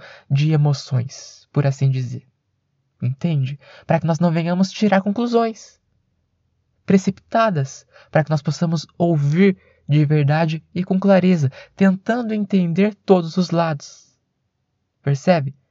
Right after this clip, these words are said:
É isso. Na sua vida, adote essa postura e você vai ver o quanto de discussões que você vai evitar. Ao invés de olhar lá pro seu filho que não arrumou o quarto e já falar pra ele que, "Ah, você não me ajuda, você só é um preguiçoso."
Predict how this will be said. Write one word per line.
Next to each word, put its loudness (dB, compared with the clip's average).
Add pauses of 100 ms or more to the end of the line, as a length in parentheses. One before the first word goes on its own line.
(140)
É -2
isso. -4
Na -2
sua -4
vida, 0 (300)
adote 2 (260)
essa 0
postura -4
e -2
você -2
vai 0
ver 0
o -6 (260)
quanto 6
de -2
discussões 0
que -8
você -2
vai 0
evitar. -2 (420)
Ao 2
invés 2
de -2 (180)
olhar 2
lá 0
pro -8
seu 0
filho 0
que -2
não 2
arrumou 2
o -4
quarto 0 (300)
e 2
já 2
falar 2
pra 0
ele 0
que, -4
"Ah, 4
você -2
não 4
me 0
ajuda, 4
você -2
só 0
é 4
um 2
preguiçoso." 0